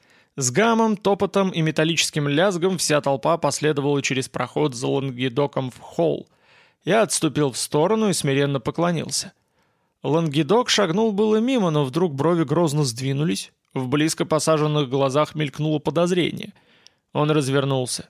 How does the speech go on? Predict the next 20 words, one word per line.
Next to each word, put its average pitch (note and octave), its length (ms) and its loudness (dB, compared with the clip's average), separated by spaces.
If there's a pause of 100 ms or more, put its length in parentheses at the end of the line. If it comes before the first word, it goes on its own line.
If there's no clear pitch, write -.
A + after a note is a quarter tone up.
(120)
вперил D#3 440 2
в D3+ 60 0
меня D3+ 260 2
указующий C#3 580 0
перст. - 460 -4 (580)
«Эй, D3+ 300 4
ты, E3+ 340 2
как D#3+ 260 0
тебя?» C3+ 360 -2 (400)
«Дик, G3+ 260 2
ваша G#3 240 2
светлость!» - 480 -2 (800)
«За C3+ 300 2
что?» G#3 600 4 (220)
спросил D3+ 600 0
он, F#3 220 2
«тебя D#3 280 2
посадили D#3+ 560 0
на D#3 180 0
цепь E3+ 280 -2